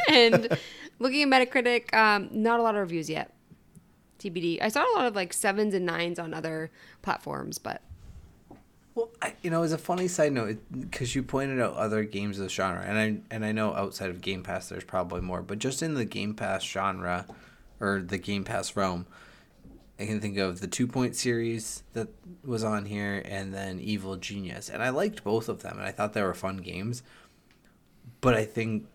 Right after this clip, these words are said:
Speaker 2: Dungeons I don't know, I, I liked more 'cause I didn't like necessarily, like, the mission aspect of E-, Evil Genius, and I didn't, so the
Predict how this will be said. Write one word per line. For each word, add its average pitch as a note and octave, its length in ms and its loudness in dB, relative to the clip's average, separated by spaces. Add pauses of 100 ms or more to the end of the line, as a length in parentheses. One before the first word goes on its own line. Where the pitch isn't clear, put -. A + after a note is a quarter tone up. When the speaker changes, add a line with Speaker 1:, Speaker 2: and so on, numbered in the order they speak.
Speaker 2:
Dungeons G#2+ 920 -2 (960)
I - 60 -4
don't A#2 80 0
know, A2 420 2
I, G#2+ 140 0
I - 40 2
liked G2+ 380 -4
more G2+ 160 -2
'cause F2+ 180 -8
I F#2+ 80 -4
didn't A2 360 -2
like G2+ 280 -2
necessarily, F#2+ 580 -4
like, F#2+ 180 -12
the - 100 -10
mission F#2+ 400 -4
aspect G2 580 -4
of F#2 120 -6
E-, - 140 -12 (140)
Evil F#2+ 320 -4
Genius, F2+ 500 -8
and F#2+ 100 -6
I F#2 200 -4
didn't, F#2+ 360 -8
so - 160 -8
the F2+ 180 -8